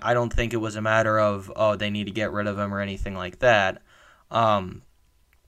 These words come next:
but with Embiid, that's now been the question. That's now the top, you know, uh, topic on everyone's mind is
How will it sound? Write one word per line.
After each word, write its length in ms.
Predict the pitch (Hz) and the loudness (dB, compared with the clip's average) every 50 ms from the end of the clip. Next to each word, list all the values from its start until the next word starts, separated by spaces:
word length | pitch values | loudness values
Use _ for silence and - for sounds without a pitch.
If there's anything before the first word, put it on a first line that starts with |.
| _ _ _ - - 127 | _ _ _ -16 -12 -2
but 140 | 120 127 123 | 0 2 6
with 220 | 123 135 127 - | 6 6 6 6
Embiid, 540 | 151 135 123 117 - 131 139 143 143 127 101 | 2 2 2 2 2 2 4 4 2 2 6
that's 300 | 120 120 127 127 - - | 8 8 8 6 4 4
now 180 | 139 131 123 | 4 6 6
been 200 | 113 - 123 117 | 6 4 2 0
the 80 | 117 113 | 0 -2
question. 560 | - - 135 131 127 - - - - - - - | 2 4 4 4 4 2 -4 -8 -10 -10 -2 0
That's 400 | 110 107 107 - - - - - _ - - - - _ _ _ _ | 0 0 0 -2 -8 -10 -12 -16 _ -20 -20 -20 -20 _ _ _ _
now 140 | 113 117 117 | 2 2 4
the 100 | 107 113 | 2 2
top, 480 | - - - 131 127 123 120 - - - - - - - _ _ _ _ _ _ _ _ _ - | 0 4 8 8 8 8 8 8 6 6 6 6 -4 -20 _ _ _ _ _ _ _ _ _ -6
you 180 | 117 117 117 | -2 -2 0
know, 460 | 113 110 107 107 104 104 104 101 90 | 2 2 2 2 2 0 0 -2 -2
uh, 480 | 64 52 - 104 104 101 98 92 90 90 135 147 - _ _ _ _ _ | -4 -2 0 2 2 4 2 2 0 -2 -4 -8 -18 _ _ _ _ _
topic 460 | - - 139 127 131 - 127 113 - 123 | 8 8 8 8 8 6 2 2 4 2
on 120 | 120 123 | 4 6
everyone's 540 | 123 120 123 123 120 113 117 113 107 101 98 | 6 4 4 4 2 2 2 0 -2 -4 0
mind 500 | 113 123 127 131 131 127 120 117 110 110 | 2 6 6 8 6 6 4 0 -2 -2
is 520 | 104 104 104 101 98 98 - - - - | -2 -4 -4 -4 -6 -6 -6 -8 -8 -8